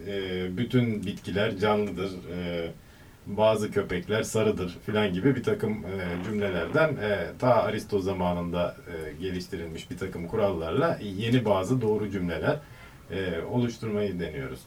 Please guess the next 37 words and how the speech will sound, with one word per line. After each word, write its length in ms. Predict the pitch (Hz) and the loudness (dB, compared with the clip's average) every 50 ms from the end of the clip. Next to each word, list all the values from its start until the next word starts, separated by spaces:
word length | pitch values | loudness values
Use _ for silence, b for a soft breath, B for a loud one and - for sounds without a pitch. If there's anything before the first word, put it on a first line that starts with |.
| - - | -10 -8
E, 220 | 98 98 110 127 | -6 -4 0 2
bu, 300 | 196 233 254 254 220 190 | 6 6 6 6 6 6
bu 400 | 208 214 202 151 127 135 135 127 | 8 8 8 8 6 2 0 2
konuyu, 500 | - 165 175 165 151 151 190 220 226 - - - - - - 120 | 2 2 2 2 4 4 4 4 4 2 -4 -12 -16 -12 -8 -6
e, 360 | - 113 107 101 - - - - - 98 113 | -4 -2 -2 -4 -4 -6 -8 -8 -8 -4 0
gerçek 480 | 143 151 156 147 - 185 180 175 - | 4 4 4 4 2 0 0 0 0
bir, 80 | 165 147 | 0 0
e, 600 | 147 131 - - 107 101 95 87 85 85 87 104 | 0 -2 -2 -4 -4 -4 -4 -4 -6 -6 -4 0
devrimci 440 | 113 123 127 123 131 127 123 139 135 | 2 4 4 6 6 4 4 6 6
bir 80 | 135 | 4
matematikçi 640 | 123 120 113 - 120 113 117 - 131 117 - 131 123 | 4 4 2 2 2 0 0 -2 -2 -4 -4 -2 0
gözüyle 440 | 113 104 98 90 87 82 80 78 82 | 0 0 0 0 -2 -2 -4 -4 -6
inceliyor. 440 | 80 - - 73 - - 170 175 | -6 -6 -6 -4 -2 -2 -2 -2
Bir 60 | 190 185 | 0 2
kere 320 | 190 185 165 139 - - B B B B B B B B B B - 127 | 2 4 4 4 2 0 B B B B B B B B B B -6 -2
mesela, 500 | 131 151 139 151 139 135 131 120 - - - - - - - - - - - - | -2 0 2 2 4 6 4 4 4 0 -8 -16 -20 -20 -20 -20 -20 -20 -16 -10
e, 280 | 107 107 110 104 101 98 95 92 87 - - - 107 107 | -8 -4 -2 -2 0 -2 -2 -4 -6 -6 -8 -4 2 6
canlı 340 | 127 147 151 156 165 170 165 | 8 10 10 8 8 6 4
ne 160 | 160 151 135 | 4 4 4
demek 280 | 117 98 90 87 - - - - 95 | 4 2 0 -4 -6 -8 -12 -6 -2
ya 160 | 117 123 120 | 0 2 4
da 120 | 127 123 120 | 4 4 2
sarı 360 | - - - 131 143 151 147 | 2 4 6 6 6 8 8
ne 140 | 147 143 131 | 6 6 6
demek? 260 | 113 98 87 85 85 - - | 4 2 0 -2 -6 -4 0
Bunu 160 | 120 131 131 | 2 4 4
matematiksel 580 | 120 120 120 131 127 131 127 127 - - 175 160 | 4 4 4 4 6 4 4 2 0 0 4 6
olarak 380 | 143 131 120 135 151 147 139 | 6 8 8 8 6 6 6
ben 180 | 135 135 139 135 | 6 6 6 8
nasıl, 440 | 139 135 - 120 107 98 90 82 92 | 6 6 4 4 0 0 0 -2 -4
e, 120 | 92 87 | -6 -4
temsil 380 | - - 104 98 90 - 98 98 | -2 -2 -2 -2 -2 -4 -2 -2
edebilirim 540 | 98 90 98 90 90 90 87 85 87 87 87 | 0 0 0 -2 -2 -4 -4 -4 -4 -4 -4
diye 160 | 87 82 82 | -4 -4 -6
düşünüyor 420 | 80 78 - 95 - - 202 196 | -6 -8 -6 -2 0 4 4 4
ve, 100 | 190 185 | 4 2
e, 260 | 180 170 - - 113 | 0 -2 -4 -6 -6